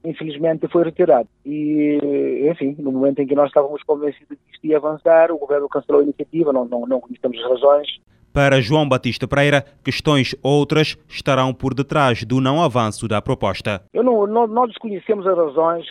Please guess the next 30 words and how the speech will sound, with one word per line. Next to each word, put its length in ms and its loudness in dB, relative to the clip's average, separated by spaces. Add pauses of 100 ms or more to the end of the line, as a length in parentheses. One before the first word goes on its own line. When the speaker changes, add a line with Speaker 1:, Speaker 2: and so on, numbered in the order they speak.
Speaker 1:
que 80 -6
levaram 400 2
o 40 -8
governo 260 2
a 20 -20
cancelar 320 0
a 40 -2
iniciativa, 520 -12
não 80 -12
é? 40 -14 (340)
É 80 4
evidente 440 2
que 200 2 (840)
não 120 0
somos 260 -4
ingênuos, 440 2
não 180 4
é? 100 -2 (680)
Essas 200 -2
matérias 500 4
normalmente 320 0
são 80 2
matérias 380 0
que 100 -6
mexem 280 0
com 120 -2
muita 260 4
gente, 260 -4
não 140 -2
é? 60 0